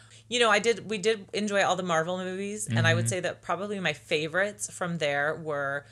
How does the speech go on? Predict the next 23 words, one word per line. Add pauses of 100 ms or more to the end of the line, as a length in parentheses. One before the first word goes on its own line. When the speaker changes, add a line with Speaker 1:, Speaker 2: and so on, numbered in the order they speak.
(240)
Speaker 1:
I
did
love
Black
Widow. (240)
Speaker 2:
Yeah.
Speaker 1:
I
thought
she
was
pretty
badass,
and
I
also
really
loved,
uh,
Wanda
from
WandaVision.
Speaker 2:
Ooh. (380)
Speaker 1:
But